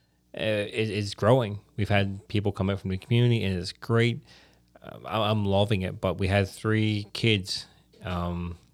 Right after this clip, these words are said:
together playing in a room while we were in another room, um, studying God's Word, and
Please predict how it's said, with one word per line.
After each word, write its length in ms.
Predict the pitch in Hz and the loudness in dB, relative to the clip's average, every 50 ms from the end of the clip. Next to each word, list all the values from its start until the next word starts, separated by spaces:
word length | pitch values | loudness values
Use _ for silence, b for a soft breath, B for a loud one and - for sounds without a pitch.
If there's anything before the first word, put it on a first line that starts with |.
| _ _ | _ _
together 400 | - - 104 - 110 113 104 98 | -4 -2 2 4 6 6 6 4
playing 360 | 92 - 107 104 98 98 95 | 2 0 0 2 2 2 2
in 80 | 95 92 | 0 0
a 80 | 92 90 | 0 0
room 300 | 92 98 95 95 92 92 | 0 0 0 0 0 0
while 180 | 92 90 90 90 | 0 0 0 0
we 160 | 95 95 95 | 2 2 2
were 140 | 92 90 90 | 2 2 0
in 100 | 90 92 | 0 0
another 340 | 90 90 92 92 92 92 | -2 0 0 0 0 0
room, 360 | 87 85 82 85 90 87 85 85 b b b b b b b b _ - | -2 -4 -6 -6 -6 -6 -8 -10 b b b b b b b b _ -8
um, 520 | 85 85 82 82 82 82 82 80 80 85 - - _ - - - - - | -6 -4 -4 -4 -4 -4 -6 -8 -10 -12 -14 -16 _ -20 -20 -16 -14 -12
studying 420 | - - - 101 95 92 92 90 | -4 0 2 2 4 2 2 0
God's 300 | 87 90 87 90 90 101 | 0 -2 -2 -4 -4 -6
Word, 280 | 110 120 127 123 113 104 | -4 -2 -2 -2 -2 -4
and 440 | - - 95 98 95 92 92 92 | -6 -8 -6 -6 -6 -6 -8 -10